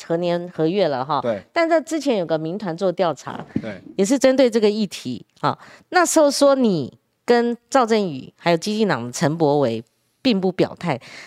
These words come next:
Speaker 1: 是针对我们刚刚讲的同一个议题，
Speaker 2: 嗯。嗯。
Speaker 1: 他是针对投票意向哈，
Speaker 2: 嗯。
Speaker 1: 针对开放立场，民进党多数立委不愿意表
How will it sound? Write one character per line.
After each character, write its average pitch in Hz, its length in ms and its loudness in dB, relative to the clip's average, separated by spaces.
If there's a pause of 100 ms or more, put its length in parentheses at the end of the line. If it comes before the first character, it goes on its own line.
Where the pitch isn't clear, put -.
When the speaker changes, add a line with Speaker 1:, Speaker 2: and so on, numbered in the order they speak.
(120)
Speaker 1:
是 285 140 0
针 240 240 2
对 208 200 2 (200)
我 160 100 0
们 143 200 -2
刚 196 160 2
刚 202 100 -2
讲 110 260 -4
的 120 180 -4 (100)
同 165 280 0
一 190 40 -4
个 175 320 2
议 202 120 -4
题， - 140 -8
Speaker 2:
嗯。 - 20 -4
嗯。 - 0 -
Speaker 1:
他 240 160 0
是 269 140 -2
针 247 300 0
对 214 360 2
投 175 140 2
票 208 180 4
意 202 160 -2
向 151 340 -2
哈， 139 220 0 (160)
Speaker 2:
嗯。 214 300 -10
Speaker 1:
针 233 160 2
对 226 180 4
开 226 300 0
放 208 240 2
立 202 160 0
场， - 260 -8 (320)
民 196 180 2
进 240 140 2
党 170 200 0
多 202 140 4
数 214 140 0
立 190 160 -2
委 139 160 2 (140)
不 165 140 2
愿 190 280 2
意 175 240 -6
表 151 240 -2